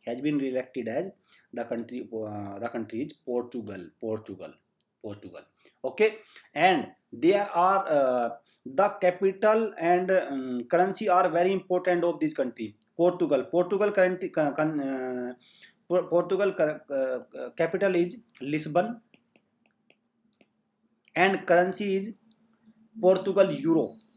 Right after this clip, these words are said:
Uh, uh, no, no Portugal euro, only euro. Okay, this, because this is European country. Egypt, <clears throat> Egypt is African country and, uh, uh, the capital is Cairo and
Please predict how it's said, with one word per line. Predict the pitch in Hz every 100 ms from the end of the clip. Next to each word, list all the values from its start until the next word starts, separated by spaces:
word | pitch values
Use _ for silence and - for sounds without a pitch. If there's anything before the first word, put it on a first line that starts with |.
| _
Uh, | -
uh, | 127 127 143 127 120
no, | 127 175
no | 175 180
Portugal | 175 175 160
euro, | 151 175
only | 170 156
euro. | 151 123 104 _ _ _ _ - 127
Okay, | 120 190 - _ _ _ _ _ _
this, | 120 139
because | 139 -
this | 175
is | 180 175
European | 165 165 170
country. | 135 107 92 - _ _ _ _ _ -
Egypt, | 175 196 233 - _ _ _ _ _
<clears throat> | - - - _ _ _ _ _ _ -
Egypt | 151 180 180
is | 180
African | - - - 170
country | 160 147 175 226 _ _ _ -
and, | 131 131 139
uh, | 135 - 113
uh, | 110 107 107
the | 123
capital | 165 165 170 180 185
is | 180 180 - _ - _ _ _ _ _ _
Cairo | 139 143 165 185 - _ _ _ _ _ _ _ _ _ _ _ _ _ _ _ _ _ _
and | 143 156 127